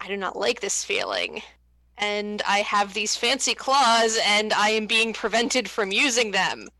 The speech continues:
And so she's like, I don't wanna say she's, like, praying, but she's thinking, "Hey, Lilith, you bitch, you gave me these things to damage, like,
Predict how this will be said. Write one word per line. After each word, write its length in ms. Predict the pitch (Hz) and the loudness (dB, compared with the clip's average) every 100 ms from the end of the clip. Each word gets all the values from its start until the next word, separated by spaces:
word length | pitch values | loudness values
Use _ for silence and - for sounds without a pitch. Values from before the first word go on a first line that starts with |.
| _ _ _ _ - | _ _ _ _ -6
And 440 | 185 180 180 180 | -4 -4 -6 -6
so 460 | 175 - - 190 202 | -4 -2 0 0 0
she's 580 | 196 - 247 247 226 - | 0 -2 -2 -2 -4 0
like, 340 | 226 202 190 - - - - - - - - - _ _ _ - - - _ - _ _ _ _ _ _ - | 2 4 0 -4 -20 -20 -20 -20 -20 -20 -20 -20 _ _ _ -20 -20 -20 _ -20 _ _ _ _ _ _ -4
I 160 | 247 285 | 0 0
don't 360 | - 339 381 | 2 2 4
wanna 240 | 339 392 453 | 4 6 4
say 380 | - 247 214 226 | 4 2 4 4
she's, 480 | - - 226 202 | 2 2 0 0
like, 360 | 185 147 139 - - - | 0 0 -2 -8 -16 -14
praying, 880 | - - - 180 170 226 277 302 269 | -10 -8 -2 2 4 4 4 2 2
but 160 | 240 233 | 0 2
she's 260 | 226 - | -2 -2
thinking, 540 | - 233 220 220 208 202 | 2 0 2 2 2 2
"Hey, 800 | - 240 214 202 196 190 190 - - _ - - - | 2 4 4 4 4 2 0 -6 -20 _ -20 -20 -4
Lilith, 420 | 214 240 254 240 | 2 4 6 4
you 140 | 214 202 | 0 -4
bitch, 380 | - 202 - 233 | 0 2 2 0
you 80 | |
gave 320 | 180 214 240 247 | 2 2 4 4
me 120 | 247 | 2
these 220 | 233 - | 2 2
things 320 | 240 226 233 | 2 2 2
to 260 | - 240 220 | 0 0 0
damage, 840 | 175 214 233 196 185 185 190 - | 2 4 4 4 2 2 0 0
like, 640 | 208 196 190 190 190 - | 4 4 4 2 0 -6